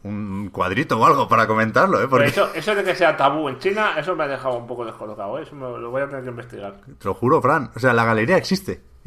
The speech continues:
Speaker 1: Y es como un, como el pincel del Photoshop, le han metido ahí un, un manchurrote blanco y le <laughs> sobresalen los, los brazos y las piernas, creo, es raro. <laughs> Qué, qué
Speaker 2: Pero,
Speaker 1: demencial.
Speaker 2: pero,
Speaker 1: Imagínate.
Speaker 2: pero es que,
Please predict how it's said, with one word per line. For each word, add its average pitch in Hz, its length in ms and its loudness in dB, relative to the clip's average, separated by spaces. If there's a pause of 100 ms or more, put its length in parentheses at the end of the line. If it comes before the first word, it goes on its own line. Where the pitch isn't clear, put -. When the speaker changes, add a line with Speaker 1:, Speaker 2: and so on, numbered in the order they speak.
(100)
Speaker 1:
Y 123 120 0
es 139 80 2
como 156 260 2
un, 160 260 0 (380)
como 113 380 -2
el 110 100 -2
pincel 131 420 0
del 156 140 4
Photoshop, 165 400 2
le 151 80 2
han 131 80 0
metido 127 240 2
ahí 120 140 4
un, 117 360 0
un 123 200 -4
manchurrote 120 480 0
blanco 185 380 2 (340)
y 131 80 2
le 131 100 6
<laughs> - 0 -
sobresalen 156 760 4
los, 113 240 4 (220)
los 123 260 2
brazos 120 360 2
y 139 40 0
las 101 120 2
piernas, 131 400 0
creo, 135 160 -2
es 107 80 -2
raro. 131 220 2 (200)
<laughs> - 220 -20
Qué, 170 120 6 (460)
qué 170 80 6
Speaker 2:
Pero, 151 40 -2
Speaker 1:
demencial. 151 460 4
Speaker 2:
pero, 127 120 2 (320)
Speaker 1:
Imagínate. 156 640 4
Speaker 2:
pero 226 180 -4
es - 80 -12
que, 143 160 0